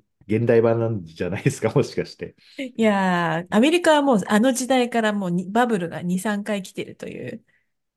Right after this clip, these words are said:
Speaker 1: そうですよね。
Speaker 2: ええ。
Speaker 1: だ-、こ-、こういうなんか、お-、お祭り騒ぎがやっぱり出てきてるっていうことは、バブルのいい、なんか、指標なのかもしれないですよね。
Speaker 2: ええ。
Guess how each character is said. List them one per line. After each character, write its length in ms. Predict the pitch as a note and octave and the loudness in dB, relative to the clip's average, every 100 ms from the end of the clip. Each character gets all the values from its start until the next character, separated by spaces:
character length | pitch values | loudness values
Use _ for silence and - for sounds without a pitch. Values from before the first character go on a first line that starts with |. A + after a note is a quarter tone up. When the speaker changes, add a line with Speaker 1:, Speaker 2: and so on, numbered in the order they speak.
| _ | _
Speaker 1:
そ 180 | - A2 | -2 0
う 20 | |
で 60 | E2+ | 0
す 120 | - | -2
よ 100 | D#2 | -4
ね。 420 | F2 E2 D2+ D#2+ _ - | -2 -2 -4 -10 _ -2
Speaker 2:
え 80 | |
え。 300 | F3 E3+ F#3 - | 0 0 -4 -8
Speaker 1:
だ-、 100 | G2+ | -8
こ-、 160 | - - - | -6 -6 -2
こ 160 | D3+ | 2
う 60 | D#3+ | 6
い 80 | D#3 | 6
う 40 | |
な 100 | D#3+ | 6
ん 120 | D3 | 4
か、 500 | - F#2 E2 E2 - _ _ _ _ - | 0 0 0 -2 -6 _ _ _ _ -20
お-、 100 | - _ _ A2+ | -20 _ _ 2
お 40 | |
祭 300 | D#3+ F#3+ A3 | 2 4 2
り 60 | G3+ | 4
騒 240 | G3+ F#3 | 4 4
ぎ 100 | A#2 | 4
が 80 | G2+ | 2
や 60 | F#2 | 2
っ 60 | |
ぱ 100 | - | 0
り 60 | F2+ | -2
出 60 | G2+ | -2
て 80 | G#2+ | -2
き 40 | |
て 80 | G#2 | -2
る 40 | |
っ 20 | G2+ | 0
て 120 | - | 0
い 40 | |
う 20 | F3 | 0
こ 100 | F#3 | 2
と 60 | |
は、 120 | D3 | 2
バ 140 | F#2+ A#2 | 2 0
ブ 140 | A2 | 0
ル 80 | F#2 | -2
の 100 | F2 | -4
い 300 | G2+ F2 D#2 | -6 -6 -8
い、 100 | - _ _ _ | -14 _ _ _
な 100 | F2 | -14
ん 60 | E2+ | -10
か、 320 | D2 D2+ - _ _ _ | -8 -8 -12 _ _ _
指 220 | - - - | -8 -4 0
標 260 | F2+ F2+ F#2 | 0 0 -2
な 100 | F2+ | -8
の 60 | |
か 80 | D#2+ | -8
も 40 | |
し 60 | C#2+ | -10
れ 60 | D2+ | -12
な 20 | |
い 20 | |
で 40 | - | -10
す 60 | |
よ 60 | - | -8
ね。 180 | C3 - _ - | -8 -10 _ -6
Speaker 2:
え 60 | E3+ | -4
え。 280 | D3 D#3+ | -4 -8